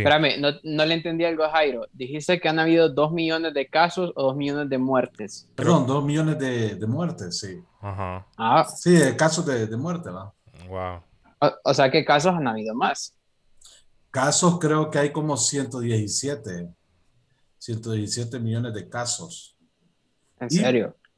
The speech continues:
Speaker 2: personas
Speaker 3: Wow.
Speaker 2: recuperadas ha habido sesenta y seis. Ahí estoy viendo las estadísticas, sesenta y seis millones.
Speaker 3: Wow, wow, sí, la verdad.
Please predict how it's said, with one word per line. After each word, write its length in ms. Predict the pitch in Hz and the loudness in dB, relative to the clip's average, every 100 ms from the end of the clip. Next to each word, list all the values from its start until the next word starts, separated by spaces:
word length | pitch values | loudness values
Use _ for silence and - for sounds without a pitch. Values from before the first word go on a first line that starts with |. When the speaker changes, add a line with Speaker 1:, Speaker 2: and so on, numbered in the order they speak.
| _ | _
Speaker 2:
personas 520 | - 131 98 120 139 147 | 0 0 2 0 2 2
Speaker 3:
Wow. 0 | |
Speaker 2:
recuperadas 1080 | 165 165 160 143 139 190 202 180 - - - | 0 -2 -2 0 2 2 0 -2 -6 -8 -6
ha 240 | 113 123 | -2 0
habido 300 | 127 127 139 | 0 0 -2
sesenta 800 | 135 - 117 - 117 107 107 98 | -2 -2 -2 0 0 -2 -4 -8
y 60 | 95 | -8
seis. 360 | - 135 127 | -8 -8 -8
Ahí 200 | 120 113 | -6 -6
estoy 200 | 139 185 | -4 -4
viendo 220 | 160 165 156 | -2 -2 -4
las 140 | 120 | -4
estadísticas, 640 | 113 117 143 165 113 98 | -4 -4 -4 -4 -6 -10
sesenta 380 | - 110 110 104 | -8 -8 -8 -8
y 60 | 92 | -8
seis 460 | - 139 160 156 | -8 -6 -6 -8
millones. 720 | 104 104 135 135 - - - _ _ _ _ _ - - _ _ - | -10 -8 -8 -10 -14 -16 -18 _ _ _ _ _ -20 -20 _ _ -14
Speaker 3:
Wow, 340 | 98 98 92 - _ _ _ - | -6 -4 -4 -8 _ _ _ -8
wow, 300 | 101 95 85 - | -4 -4 -8 -16
sí, 320 | 92 117 107 _ _ _ _ | -8 -8 -8 _ _ _ _
la 100 | 98 | -10
verdad. 320 | 98 95 101 | -8 -6 -8